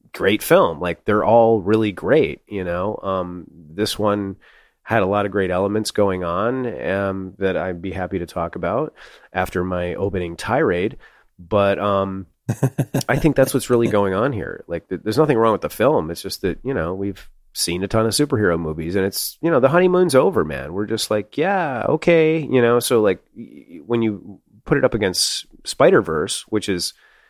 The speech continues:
Speaker 1: you know, technically related, uh, according to Sony anyway, um, it's, it's just, it's so good. <laughs> It's such eye candy. And for a guy that started out watching Spider-Man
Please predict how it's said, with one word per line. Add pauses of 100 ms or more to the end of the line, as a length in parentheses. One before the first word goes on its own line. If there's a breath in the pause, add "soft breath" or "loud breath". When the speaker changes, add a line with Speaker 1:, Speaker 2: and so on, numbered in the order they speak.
(720 soft breath)
Speaker 1:
you
know, (760)
technically
related, (680)
uh,
according
to
Sony
anyway, (180)
um, (1300)
it's,
it's
just, (220)
it's
so
good.
<laughs>
It's
such
eye
candy.
And
for
a
guy
that
started
out
watching
Spider-Man